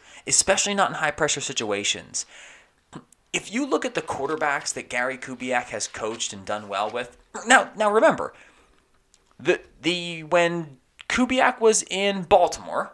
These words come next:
okay, he had Flacco. Who was the running back in Baltimore when he was there? Uh, Justin Forsett. So when he had, uh, when he had Flacco and Forsett there in Baltimore, that was the highest scoring offense Baltimore's had in, like, twenty years.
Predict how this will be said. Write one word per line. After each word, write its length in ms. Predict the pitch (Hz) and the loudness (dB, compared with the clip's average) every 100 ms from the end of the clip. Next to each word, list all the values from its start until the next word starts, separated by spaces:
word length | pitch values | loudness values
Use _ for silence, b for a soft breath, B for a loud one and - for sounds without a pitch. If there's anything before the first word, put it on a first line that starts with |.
| - | -8
okay, 380 | 180 120 117 - | -4 -4 -4 -6
he 180 | - 151 | -10 -6
had 360 | 151 151 139 | 2 4 4
Flacco. 1160 | 127 - - 143 139 147 - 151 147 151 147 147 B B B B _ | -2 -12 -6 2 6 4 4 4 6 6 4 2 B B B B _
Who 120 | 151 | -4
was 100 | 143 | -2
the 100 | 120 | 2
running 200 | 113 104 | 2 2
back 160 | 92 98 | -6 -8
in 60 | 82 | -8
Baltimore 360 | 82 - 95 | -8 -8 -12
when 100 | 87 | -14
he 60 | 98 | -18
was 120 | - | -14
there? 340 | - - - - _ _ _ _ _ - _ _ - | -10 -10 -10 -16 _ _ _ _ _ -12 _ _ -8
Uh, 760 | 80 62 - - - - - - | -4 -4 -6 -8 -10 -12 -16 6
Justin 280 | 185 190 196 | 6 6 -2
Forsett. 300 | - - - - _ _ - _ _ | -2 -2 -4 -14 _ _ -20 _ _
So 460 | - 156 135 127 B B B B B | -2 4 4 2 B B B B B
when 160 | 131 131 | -10 -8
he 160 | 160 | -8
had, 400 | 180 180 165 156 | -6 -2 -2 0
uh, 340 | 147 117 104 87 | 0 0 -2 -6
when 140 | 117 | -10
he 100 | 127 | -8
had 120 | 151 - | -8 -4
Flacco 420 | 139 135 - 135 | -2 0 0 -2
and 100 | 123 | -2
Forsett 380 | 117 - 120 - | -4 0 0 2
there 200 | 110 110 | 2 2
in 80 | |
Baltimore, 720 | 98 98 - 101 92 90 87 b b b b b b b _ _ _ _ _ - | 2 0 -2 -10 -8 -6 -8 b b b b b b b _ _ _ _ _ 0
that 200 | 151 - | 2 2
was 120 | 262 | 0
the 100 | 160 | 0
highest 560 | - - 147 160 165 - | -2 -4 -4 -2 0 -2
scoring 380 | 160 156 147 | 0 0 0
offense 480 | 117 123 - 160 160 | 0 -4 -4 -6 -8
Baltimore's 560 | - 120 143 151 156 139 | -4 -2 -2 -2 -4 -2
had 260 | 127 131 | 0 0
in, 80 | 147 | 0
like, 200 | 117 - | -4 -4
twenty 420 | - - 117 139 143 | -10 -6 -4 -4 -6
years. 500 | 107 101 - - | -10 -12 -8 -8